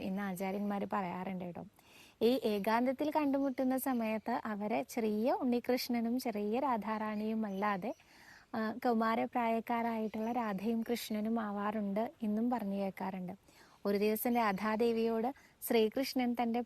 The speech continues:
പുതിയ ആ ഒരു, ആ, രീതികളെക്കുറിച്ചൊക്കെ സംസാരിക്കുകയായിരുന്നു കേട്ടോ. വനഭോജനത്തിൽ, അതായത് ആ, ആ ഒരു, ആ, വനത്തിലാ-, എനിക്ക് രാവിലെ തന്നെ പോകുന്നു,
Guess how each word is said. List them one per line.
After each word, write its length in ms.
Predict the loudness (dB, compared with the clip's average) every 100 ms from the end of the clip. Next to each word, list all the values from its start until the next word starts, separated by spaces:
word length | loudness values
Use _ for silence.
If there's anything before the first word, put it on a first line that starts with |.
| 0
പുതിയ 420 | 0 2 2 0 -2
ആ 20 | -2 0
ഒരു, 140 | 0 -2 _ -6
ആ, 20 | -4 -4 -6 -8 -16 -18 -20 -12 0 2
രീതികളെക്കുറിച്ചൊക്കെ 1080 | 4 4 2 2 0 0 0 0 -2 -4 -2
സംസാരിക്കുകയായിരുന്നു 920 | -2 -2 -2 -2 0 0 0 -2 -4 -6
കേട്ടോ. 180 | -6 -10 -12 -20 -20 -4 0
വനഭോജനത്തിൽ, 840 | 2 0 0 0 0 -2 -2 -2 0
അതായത് 340 | -2 -2 -2 -2 -2
ആ, 20 | -4 -4 -8 -2
ആ 40 | 2 4
ഒരു, 160 | 2 0 -2 -4
ആ, 20 | -2 -2 0 -2 -4 -10 _ _
വനത്തിലാ-, 760 | -4 -2 0 -2 2 2 2 0
എനിക്ക് 300 | -2 -2 0 -2 -4 -6 -2
രാവിലെ 380 | 0 0 0 0 0
തന്നെ 180 | 0 -2 -2
പോകുന്നു, 440 | -2 -2 -2 -2